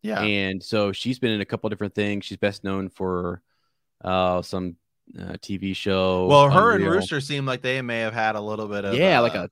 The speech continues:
Speaker 2: thing, right?
Speaker 1: romance going. Yeah, exactly.
Speaker 2: Yeah, that's, that's what I was thinking. I was like, "Okay, that'd be kinda cool, um, just to see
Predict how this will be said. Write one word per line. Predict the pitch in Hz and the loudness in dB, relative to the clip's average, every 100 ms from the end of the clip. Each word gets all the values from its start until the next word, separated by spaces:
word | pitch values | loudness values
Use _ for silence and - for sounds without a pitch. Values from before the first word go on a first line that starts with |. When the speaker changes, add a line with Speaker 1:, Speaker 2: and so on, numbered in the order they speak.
| - | 0
Speaker 2:
thing, | 214 185 85 | 2 2 0
right? | 98 196 | 2 2
Speaker 1:
romance | 104 90 85 | 2 -4 -10
going. | - 80 73 | -16 -18 -8
Yeah, | 104 175 | 0 2
exactly. | 110 123 147 - 67 50 _ _ | 4 4 4 2 -10 -18 _ _
Speaker 2:
Yeah, | - 123 - | -4 -4 -4
that's, | 123 139 | -4 -4
that's | - 147 | 0 -2
what | 127 | 0
I | 127 | -2
was | 123 | -2
thinking. | - 95 95 | -6 -8 -6
I | 95 | -6
was | 95 | -4
like, | 95 82 | -6 -8
"Okay, | 98 95 | -8 -6
that'd | 101 | -6
be | 131 | -6
kinda | 110 90 | -6 -8
cool, | - 117 95 90 - _ _ _ _ _ | -6 -4 -4 -6 -12 _ _ _ _ _
um, | - 95 90 87 85 - _ _ _ _ _ _ _ _ | -6 -4 -4 -6 -10 -18 _ _ _ _ _ _ _ _
just | 101 - | -18 -14
to | 95 | -12
see | - 98 92 | -6 -4 -6